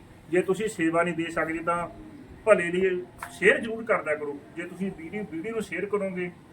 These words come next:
ਤਾਂ ਕਿ ਕਿਸੇ ਦੇ ਵੀਰ ਤੱਕ ਪਹੁੰਚ ਜਾਵੇ, ਜੋ ਦਾਨੀ ਸੱਜਣ ਤੱਕ ਪਹੁੰਚੂਗੀ ਵੀਡੀਓ, ਤਾਂ ਉਹ ਵੀਰ ਇੱਥੇ ਕੁਛ ਨਾ ਕੁਛ ਸੇਵਾ ਦੇ ਕੇ ਚਲਾ ਜਾਵੇ। ਅਸੀਂ ਇਹ ਕਹਿਣਾ ਵੀ ਸਾਨੂੰ ਪੈਸੇ ਨਹੀਂ ਚਾਹੀਦੇ, ਇੱਕ ਰੁਪਈਏ ਦੀ ਵੀਰੋ ਲੋੜ ਨਹੀਂ ਹੈਗੀ।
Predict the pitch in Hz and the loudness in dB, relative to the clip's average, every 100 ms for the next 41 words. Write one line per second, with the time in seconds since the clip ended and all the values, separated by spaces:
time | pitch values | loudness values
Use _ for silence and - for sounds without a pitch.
0 | - - 175 180 185 185 180 180 180 180 | -20 -2 0 2 0 -4 -4 -2 0 0
1 | 180 156 170 175 - 170 180 165 160 185 | -2 -4 -8 -10 -4 -4 -4 -8 -6 -2
2 | 202 180 175 160 151 156 151 147 156 151 | -2 -2 -4 0 0 0 -8 -12 -10 -6
3 | 151 - 151 160 196 180 165 165 175 160 | -6 -8 -10 -10 -10 -8 -8 -10 -8 -8
4 | - - - - 160 170 175 165 165 165 | -10 -18 -20 -6 0 0 -2 -8 -10 -10
5 | 165 165 156 - - - - 170 175 165 | -8 -8 -8 -12 -20 -18 -10 -4 -2 -4
6 | - 160 156 151 147 151 147 151 147 151 | -12 -6 -4 -2 -2 -4 0 2 2 0
7 | 151 151 165 180 175 175 190 180 175 180 | -2 -6 -12 -10 -6 -6 -6 -6 -6 -4
8 | 156 147 156 147 143 147 151 - - - | -2 -2 -4 -10 -10 -8 -8 -10 -16 -8
9 | 190 - 226 196 185 185 180 175 165 202 | -6 -4 -2 -2 -2 -2 -2 -4 -2 -2
10 | 165 151 151 143 147 180 | 0 -2 -4 -4 -4 -4